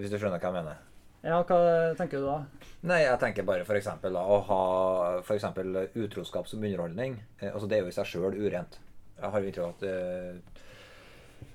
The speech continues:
Speaker 1: at, eh, det finnes,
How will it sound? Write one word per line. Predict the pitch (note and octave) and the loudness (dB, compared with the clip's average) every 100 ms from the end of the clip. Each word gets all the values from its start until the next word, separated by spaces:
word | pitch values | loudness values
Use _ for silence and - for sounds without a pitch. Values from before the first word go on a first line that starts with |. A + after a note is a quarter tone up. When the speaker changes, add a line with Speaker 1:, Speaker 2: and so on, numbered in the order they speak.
| - - - - - | -18 -18 -18 -14 -4
Speaker 1:
at, | F#2+ - - | -4 -4 2
eh, | F#2+ F2 F2 F2 E2+ E2 - - - - - - G1+ - - - | 4 4 2 0 -6 -14 -20 -20 -18 -14 -14 -12 -14 -14 -16 -8
det | G2 | -6
finnes, | - F2 | -4 -8